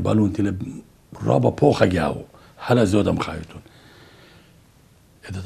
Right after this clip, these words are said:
ئاتۆر، ئاهەتی لە مزویتە ڕابە ئاهەم خایە لە قەدت ئاتۆر. ئەڵدوویە لە قاتۆخ. بنمتی غدە تەقڕیتون. قاریتو لە غدە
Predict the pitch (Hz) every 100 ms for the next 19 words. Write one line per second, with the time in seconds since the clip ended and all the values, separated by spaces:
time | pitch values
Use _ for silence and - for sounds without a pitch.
0 | 110 113 - 123 120 - - - - -
1 | 135 127 - 120 117 117 104 123 117 113
2 | 113 107 110 - 120 107 101 - 110 107
3 | 92 90 87 82 73 67 - - _ _
4 | _ _ _ _ _ _ _ _ _ _
5 | _ - 113 113 170 156 104 82 76 -
6 | 78 - - - _ _ _ _ _ _
7 | _ _ _ - - _ _ _ _ -
8 | - _ - - - - _ _ _ -
9 | 165 135 127 104 98 143 139 135 156 127
10 | 82 - 87 123 160 - _ _ _ _
11 | _ _ _ _ _ _ _ _ _ _
12 | _ _ _ _ _ - 120 160 87 85
13 | 82